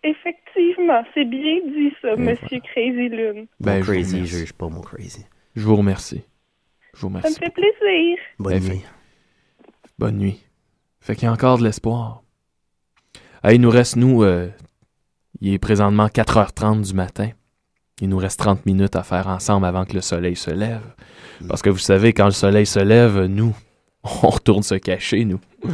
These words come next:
Speaker 2: Nous, on retourne dans nos tanières jusqu'à temps que le soleil se recouche.
Speaker 3: Ouais.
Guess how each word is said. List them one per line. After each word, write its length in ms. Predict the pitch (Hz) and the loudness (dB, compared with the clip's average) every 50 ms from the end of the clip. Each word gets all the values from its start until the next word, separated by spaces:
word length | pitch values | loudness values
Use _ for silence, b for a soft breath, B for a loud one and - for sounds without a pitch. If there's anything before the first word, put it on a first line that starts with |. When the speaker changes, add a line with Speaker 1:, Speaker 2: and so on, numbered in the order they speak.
| 151 147 139 135 135 131 127 123 120 120 117 110 104 B B - | -6 -8 -10 -14 -20 -20 -20 -20 -20 -18 -18 -20 -20 B B -6
Speaker 2:
Nous, 140 | 104 101 101 | -4 -2 -2
on 100 | 95 98 | -2 -4
retourne 600 | - - - - 101 95 101 95 92 90 87 - - - | -6 -6 -4 -4 -2 -2 -2 -6 -6 -8 -10 -12 -16 -6
dans 180 | 101 104 101 101 | -2 0 2 2
nos 140 | 101 101 101 | 2 2 2
tanières 480 | - 107 98 101 110 117 120 123 117 110 | 2 2 2 4 6 6 8 6 6 4
jusqu'à 360 | 104 110 113 - - 113 101 | 2 -2 -4 0 0 0 0
temps 160 | - 110 110 | 2 0 0
que 80 | 101 110 | 2 0
le 60 | 107 | 0
soleil 340 | 104 - 107 107 110 107 101 | 0 2 2 2 2 2 0
se 120 | - - | -2 -6
recouche. 540 | 101 - - - 131 123 117 - 107 104 101 98 101 | -8 -8 -4 -2 -2 -2 -2 -6 -10 -12 -14 -16 -18
Speaker 3:
Ouais. 120 | 101 101 | -18 -20